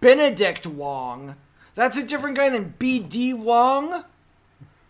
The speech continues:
Speaker 2: Yeah, dude.
Speaker 1: Damn,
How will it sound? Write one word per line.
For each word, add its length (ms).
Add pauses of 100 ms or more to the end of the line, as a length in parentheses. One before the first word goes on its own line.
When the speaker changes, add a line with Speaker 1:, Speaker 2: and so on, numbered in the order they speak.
(960)
Speaker 2:
Yeah, 1120
dude. 60
Speaker 1:
Damn, 300